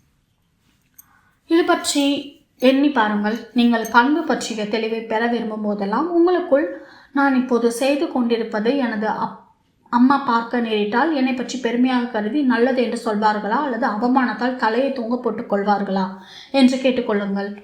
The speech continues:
சந்தேகங்கள் வெகு விரைவாக தெளிவாகிவிடும். நீங்கள் சரியான பதில்களை உடனே எளிதாய் பெற்றுவிடுவீர்கள். அம்மா சோதனை சரிவர வேலை செய்யவில்லை என்றால் என்னிடம் குழந்தை சோதனை என்ற இன்னொரு சோதனை முறை இருக்கிறது.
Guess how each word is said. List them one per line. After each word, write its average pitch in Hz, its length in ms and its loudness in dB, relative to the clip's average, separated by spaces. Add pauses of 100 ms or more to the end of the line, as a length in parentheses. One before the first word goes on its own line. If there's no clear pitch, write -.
(240)
சந்தேகங்கள் 277 760 2
வெகு 240 300 2
விரைவாக 220 440 -4
தெளிவாகிவிடும். 202 800 -2
நீங்கள் 233 300 2
சரியான 240 460 2
பதில்களை 214 600 0
உடனே 262 440 2
எளிதாய் 233 440 0
பெற்றுவிடுவீர்கள். 190 840 -4 (320)
அம்மா 277 320 4
சோதனை 254 440 0
சரிவர 247 460 0
வேலை 220 280 0
செய்யவில்லை 208 500 -2
என்றால் 214 380 -2
என்னிடம் 240 360 0
குழந்தை 320 440 2
சோதனை 214 500 -4
என்ற 208 200 -6
இன்னொரு 262 380 2
சோதனை 208 400 -2
முறை 214 260 -2
இருக்கிறது. 202 460 -6